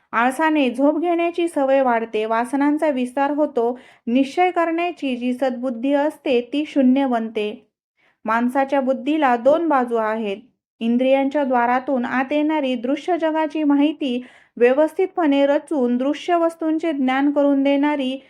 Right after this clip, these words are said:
एक बाजू, तर दुसरी म्हणजे दृश्य वस्तूंवरून वृत्ती काढून घेऊन अंतर्मुखपणे स्वस्वरूपाकडे पाहणारी दुसरी बाजू आहे.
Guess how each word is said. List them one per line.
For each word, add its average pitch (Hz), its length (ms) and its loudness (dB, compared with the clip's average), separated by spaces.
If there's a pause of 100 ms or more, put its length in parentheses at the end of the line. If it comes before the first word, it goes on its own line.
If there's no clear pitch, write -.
(220)
एक 262 240 2
बाजू, 269 420 0 (280)
तर 247 140 4
दुसरी 269 420 0
म्हणजे 277 580 2 (240)
दृश्य 339 420 -2
वस्तूंवरून 302 760 0
वृत्ती 247 420 -4
काढून 285 440 2
घेऊन 285 400 2
अंतर्मुखपणे 294 1120 0
स्वस्वरूपाकडे 277 1000 -2
पाहणारी 254 560 -2
दुसरी 240 400 -6
बाजू 226 280 -2
आहे. 208 400 -4